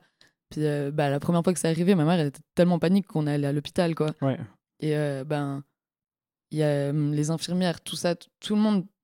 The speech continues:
Speaker 1: personne trouvait un peu ce que c'était. Et puis,
Speaker 2: Ouais.
Speaker 1: bah, maintenant, avec des recherches, euh, un peu personnelles, je me rends compte que c'est très probablement des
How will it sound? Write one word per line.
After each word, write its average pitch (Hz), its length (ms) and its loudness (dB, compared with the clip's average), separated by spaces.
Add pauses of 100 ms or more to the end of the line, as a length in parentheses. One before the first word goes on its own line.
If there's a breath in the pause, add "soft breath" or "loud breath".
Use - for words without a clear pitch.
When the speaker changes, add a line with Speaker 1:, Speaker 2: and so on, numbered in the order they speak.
(280)
Speaker 1:
personne 190 420 6 (140)
trouvait 185 340 2
un 165 180 2
peu 165 160 -2
ce 151 100 -6
que 165 100 -2
c'était. 175 400 4
Et 147 40 -4
puis, 147 180 -4
Speaker 2:
Ouais. 123 140 -2 (1000)
Speaker 1:
bah, 151 200 0
maintenant, 170 360 4
avec 151 240 0
des 156 100 -2
recherches, 175 460 0
euh, 156 260 -2 (340)
un 151 100 2
peu 147 140 -2
personnelles, 160 520 -2
je 139 120 -8
me 143 80 -4
rends 156 200 -6
compte 170 220 -2
que 156 100 -4
c'est 143 220 -8 (800)
très 165 200 2
probablement 160 500 0
des 147 200 -4